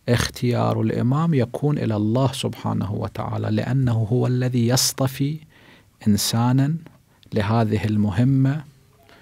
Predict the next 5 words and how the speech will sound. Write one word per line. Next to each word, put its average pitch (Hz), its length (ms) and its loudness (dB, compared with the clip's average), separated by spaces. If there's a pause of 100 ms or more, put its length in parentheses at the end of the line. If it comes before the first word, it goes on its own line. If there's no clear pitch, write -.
(340)
يعلمه، 117 880 4 (680)
يعصمه، 131 880 4 (1500)
فيجعله 107 2000 0
أهلًا 117 640 2
وقابلًا 110 920 2